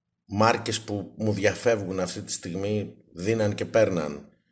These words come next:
Εξιντάρες, ενενηντάρες, πάρε αυτή την κασέτα, μάθε αυτό το τραγούδι. Πάρε αυτή την κασέτα από το στούντιο, μελέτησέ το, παίξε αυτό.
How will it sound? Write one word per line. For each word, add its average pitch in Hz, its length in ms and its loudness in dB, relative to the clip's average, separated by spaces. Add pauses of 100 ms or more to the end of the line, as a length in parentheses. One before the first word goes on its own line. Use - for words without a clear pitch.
(100)
Εξιντάρες, 107 880 0
ενενηντάρες, 95 760 0
πάρε 113 200 0
αυτή 104 200 -4
την 85 140 -10
κασέτα, 107 480 0
μάθε 107 280 -4
αυτό 87 220 -4
το 85 120 -10
τραγούδι. 76 580 -8 (420)
Πάρε 135 220 10
αυτή 117 220 2
την 104 120 -8
κασέτα 104 420 2
από 90 100 -4
το - 80 -6
στούντιο, 120 480 0
μελέτησέ 120 640 4
το, 117 140 0
παίξε 107 380 -2
αυτό. - 500 -10